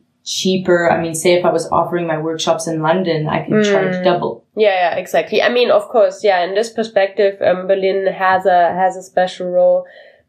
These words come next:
Speaker 2: But I, I mean, there is studies, you know, that, like, the, the, the income of people has raised over the last decades, but the, the amount they spend for food is still, like, the same as in the sixties or something. So it just, just doesn't fit together.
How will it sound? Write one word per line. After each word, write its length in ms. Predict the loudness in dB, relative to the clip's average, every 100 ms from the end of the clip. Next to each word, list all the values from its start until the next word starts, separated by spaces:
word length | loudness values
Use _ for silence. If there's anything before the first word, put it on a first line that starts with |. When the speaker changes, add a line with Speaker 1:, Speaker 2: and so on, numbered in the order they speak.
| -2
Speaker 2:
But 440 | 0 2 2 -2 -2
I, 460 | 0 0 -2 -8 _ _
I 100 | -4
mean, 240 | -4 -4 0
there 160 | 0
is 240 | 2 -2 -2
studies, 540 | 0 0 0 -6 -4
you 80 | 0
know, 200 | 4 4
that, 260 | 2 0 0
like, 220 | -2 0
the, 280 | 0 2 0
the, 220 | 2 2 2
the 160 | -2
income 380 | -2 -6 -2 -2
of 180 | -2 -6
people 360 | -6 -2 2 2
has 220 | 2 -2
raised 400 | 0 0 0 -2
over 180 | 0 2
the 100 | 2
last 320 | 2 0 0
decades, 460 | -2 0 0 -2 -2
but 220 | -2 0
the, 280 | 2 2 2
the 160 | 2 2
amount 300 | 2 0 0
they 100 | -2
spend 320 | 0 -2 0
for 140 | -6 -6
food 320 | -2 -2 -2
is 160 | -4
still, 260 | 0 2 4
like, 300 | 4 2 0
the 80 | -4
same 380 | 0 0 2 0
as 160 | -2
in 80 | 0
the 80 | -2
sixties 500 | -2 -4 -4 -4 -2
or 60 | -2
something. 360 | -2 -4 -4
So 100 | 0
it 80 | 0
just, 360 | 0 -2 -8 -2
just 240 | -2 0
doesn't 360 | -2 -2 -6 -4
fit 180 | -4 -2
together. 420 | -2 0 2 -2